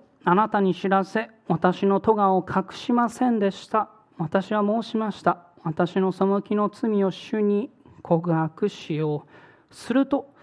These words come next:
あなたは私の罪の咎めを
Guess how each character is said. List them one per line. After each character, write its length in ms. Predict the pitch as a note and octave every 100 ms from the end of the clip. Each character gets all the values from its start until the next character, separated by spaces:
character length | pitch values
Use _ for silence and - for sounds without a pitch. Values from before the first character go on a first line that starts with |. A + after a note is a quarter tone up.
| - _ -
あ 80 | F#3+
な 140 | F#3+
た 100 | F#3
は 140 | F3
私 420 | F3 F3 G#3+ - A#3+
の 140 | A3+
罪 320 | - - A3+
の 120 | G#3
咎 300 | - G3 G3
め 180 | G3 A#3
を 220 | G#3 D#3